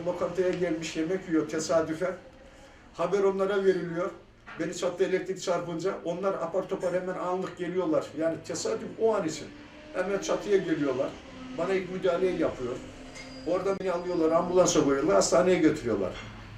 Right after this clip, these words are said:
Yani ilk hastaneye girdiğim zaman on bir saat bir ameliyatta kaldım. Yirmi günde altı yedi tane ameliyat oldu.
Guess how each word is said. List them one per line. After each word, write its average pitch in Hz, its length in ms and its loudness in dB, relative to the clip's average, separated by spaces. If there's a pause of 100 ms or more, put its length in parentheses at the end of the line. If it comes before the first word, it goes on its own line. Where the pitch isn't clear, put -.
(160)
Yani 151 200 4 (200)
ilk 220 220 2
hastaneye 170 520 4
girdiğim 156 540 4
zaman 151 300 4 (120)
on 196 220 4
bir 170 80 2
saat 147 420 2
bir 165 120 2 (120)
ameliyatta 170 580 4
kaldım. 139 360 4 (440)
Yirmi 190 240 4
günde 147 440 2 (720)
altı 156 280 2
yedi 202 200 -4
tane 175 220 6
ameliyat 196 460 4
oldu. 107 180 0